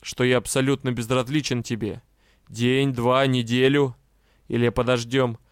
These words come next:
пока свалишься от переутомления и недосыпания?» Откровенная злая насмешка в голосе спровоцировала вполне очевидную реакцию.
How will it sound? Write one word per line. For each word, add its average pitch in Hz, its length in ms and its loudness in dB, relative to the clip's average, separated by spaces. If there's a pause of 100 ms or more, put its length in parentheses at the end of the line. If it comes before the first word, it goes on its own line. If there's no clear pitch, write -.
(160)
пока 123 240 -2
свалишься 131 680 0
от 123 120 -4
переутомления 131 840 0
и 127 120 -4
недосыпания?» 127 880 0 (760)
Откровенная 127 680 -2
злая 127 280 -2
насмешка 147 560 -4
в 139 60 -8
голосе 139 540 -4 (280)
спровоцировала 165 880 -2
вполне 156 440 -2
очевидную 151 500 -4
реакцию. 123 580 -4